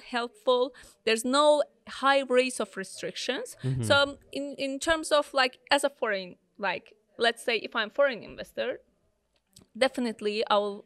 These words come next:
Speaker 1: I will, I will,
Speaker 2: You go with
Speaker 1: I will,
Speaker 2: banks.
Speaker 1: yeah, I will
Speaker 2: Uh-huh.
Speaker 1: go and work with this bank.
Speaker 2: All right, cool. So, uh, let me ask you my final question, and I don't know if this is related to your field, but,
Speaker 1: Mm-hmm.
Speaker 2: um, you know that there are some countries with, uh, protectionist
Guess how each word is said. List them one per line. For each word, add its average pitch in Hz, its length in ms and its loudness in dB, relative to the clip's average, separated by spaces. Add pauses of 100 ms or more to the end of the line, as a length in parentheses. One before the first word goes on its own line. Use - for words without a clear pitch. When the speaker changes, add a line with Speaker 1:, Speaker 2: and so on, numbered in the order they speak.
Speaker 1:
I 202 120 4
will, 196 140 2
I 214 60 6
will, 208 120 -2
Speaker 2:
You 107 60 -2
go 120 140 0
with 110 80 0
Speaker 1:
I 123 80 4
will, 208 80 0
Speaker 2:
banks. 90 320 -4
Speaker 1:
yeah, 220 280 2 (240)
I 226 80 4
will 226 120 6
Speaker 2:
Uh-huh. 226 100 0
Speaker 1:
go 240 160 6
and 214 200 2
work 208 220 -2
with 190 160 -4
this 180 180 -8
bank. - 260 -10 (100)
Speaker 2:
All 269 120 2
right, 269 200 0
cool. 254 300 -4
So, 208 320 4
uh, 208 220 8
let 254 160 6
me 294 80 0
ask 254 200 0
you 240 60 -2
my 214 220 2
final 196 360 2
question, 131 440 2
and 135 460 -2
I 160 120 0
don't 214 120 6
know 190 80 2
if 151 140 -2
this 160 160 0
is 123 120 -6
related 139 400 -4
to 123 60 -2
your 110 120 -2
field, 139 600 -2 (100)
but, 127 280 4
Speaker 1:
Mm-hmm. 135 160 4 (240)
Speaker 2:
um, 117 120 0 (500)
you 160 140 6
know 233 140 10
that 151 160 8
there 151 140 6
are 151 60 6
some 160 260 0
countries 135 640 -2
with, 131 420 -2
uh, 120 320 4 (340)
protectionist - 1000 0